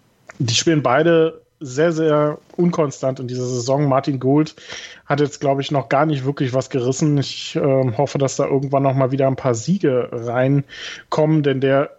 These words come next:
fliegt völlig unter dem Radar bisher in dieser Saison. Ding Junhui würde ich hier eventuell auch noch mit reinziehen, aber der hat eben noch nicht so viel gespielt, um es vergleichbar zu machen. Und Judd Trump einfach, weil, ähm,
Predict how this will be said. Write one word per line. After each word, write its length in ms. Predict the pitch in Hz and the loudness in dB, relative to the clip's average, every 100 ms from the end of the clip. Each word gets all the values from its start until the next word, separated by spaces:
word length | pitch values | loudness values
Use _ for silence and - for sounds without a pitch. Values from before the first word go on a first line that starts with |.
| _ | _
fliegt 320 | - - 160 - | -8 -2 -2 2
völlig 320 | 175 170 156 | 2 2 -2
unter 200 | 131 127 | -4 -2
dem 120 | 123 | -2
Radar 380 | 123 123 120 127 | 0 0 2 0
bisher 320 | 127 - 127 | 0 0 0
in 80 | 131 | 0
dieser 160 | 127 | 0
Saison. 640 | 123 127 120 123 147 147 147 - | 2 2 2 2 2 0 -2 -10
Ding 240 | 127 139 143 | -2 0 2
Junhui 440 | 147 165 175 156 | 2 2 2 4
würde 160 | 156 156 | 0 0
ich 60 | |
hier 120 | 156 | -2
eventuell 300 | 143 147 151 | 0 0 0
auch 120 | 143 143 | 0 0
noch 100 | 147 | 2
mit 200 | 143 127 | 0 0
reinziehen, 380 | 131 143 147 | 0 0 0
aber 160 | 131 135 | 2 2
der 100 | 131 | 2
hat 140 | 135 | 0
eben 180 | - 131 | -4 -4
noch 160 | 135 - | -4 -2
nicht 160 | 135 | -4
so 140 | - 139 | -2 -2
viel 180 | - 127 | 0 -2
gespielt, 540 | 120 - 143 156 - - - - - - | -2 0 2 2 0 -16 -20 -20 -10 0
um 160 | 147 | 2
es 100 | 151 | 2
vergleichbar 560 | - 135 127 139 - 131 | 0 0 2 2 0 -4
zu 140 | 127 | -4
machen. 260 | 127 135 156 | -4 -2 0
Und 200 | 147 139 | 0 2
Judd 180 | 143 - | -2 0
Trump 280 | 147 147 | 0 0
einfach, 460 | 131 131 - 131 - | 0 -2 -2 -4 0
weil, 320 | 123 127 127 - - - - - - | 2 2 0 -6 -20 -20 -20 -6 0
ähm, 420 | 139 139 135 | 2 2 0